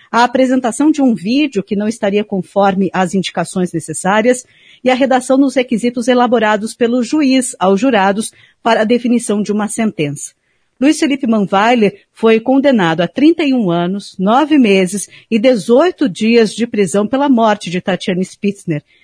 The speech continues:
Ele foi considerado culpado por homicídio qualificado com feminicídio como uma das qualificadoras e também por fraude processual. E em nota,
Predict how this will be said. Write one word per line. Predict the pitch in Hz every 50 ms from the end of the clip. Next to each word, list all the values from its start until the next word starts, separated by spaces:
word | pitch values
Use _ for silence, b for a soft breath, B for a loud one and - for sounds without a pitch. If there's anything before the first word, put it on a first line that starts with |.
| _ _ _ -
Ele | 208 220 226
foi | 226 240 233
considerado | 233 254 247 247 - 196 220 214 214 214 214 226
culpado | 240 - 302 302 _ - 220 208 196 190 165 185
por | - - 196
homicídio | 202 196 190 185 180 - - - 220 214 175 185
qualificado | 185 - 185 170 165 - - 170 - - 220 226 240 247 220 240
com | 240 240 214
feminicídio | 190 - 196 196 196 196 180 160 - - 220 240 294 269 220 214 B B B B B
como | - 214 202 202 202
uma | 196 196 185
das | 170 190 180 -
qualificadoras | - 175 180 170 - - - 233 202 190 202 214 220 214 202
e | 220
também | - - 208 202 190 196 208
por | 196 - 247
fraude | 226 - - 226 240 254 277 277 - 254
processual. | - 262 254 - 254 247 247 - 262 220 156 139 - B B B B B B B B B
E | 233 254
em | 285 311 330
nota, | 320 285 254 226 226 226 226 - 294